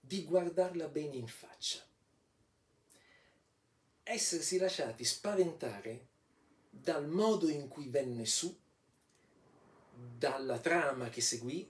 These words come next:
da come andarono le cose e dalla sua catastrofica fine, preferendo accantonare il tutto come uno sbaglio, un'allucinazione, un errore, qualche cosa che, eh, è successo perché ci siamo addormentati tutti, ma voi capite che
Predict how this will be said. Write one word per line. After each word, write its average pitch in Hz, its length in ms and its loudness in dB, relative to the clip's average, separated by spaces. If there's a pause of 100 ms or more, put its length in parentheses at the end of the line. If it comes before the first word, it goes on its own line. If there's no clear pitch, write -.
(100)
da - 160 -10
come 127 200 -4
andarono 131 360 -2
le 185 80 4
cose 127 380 -2
e 170 100 -6
dalla 160 160 -2
sua - 160 -6
catastrofica - 680 -8
fine, - 320 -16 (1300)
preferendo 214 480 4
accantonare 185 540 0
il 175 140 0
tutto 202 420 -6
come 202 240 0
uno 160 180 0
sbaglio, 147 480 2
un'allucinazione, 135 1040 -4 (160)
un 143 140 -6
errore, 139 640 2
qualche 117 240 -8
cosa - 260 -2
che, - 240 -6 (300)
eh, - 200 -10
è - 280 0
successo - 580 2
perché 143 260 -2
ci - 80 -2
siamo 143 220 0
addormentati 135 600 -4
tutti, 127 280 -14
ma 113 120 -8 (400)
voi 175 160 6
capite 175 340 0
che - 240 -2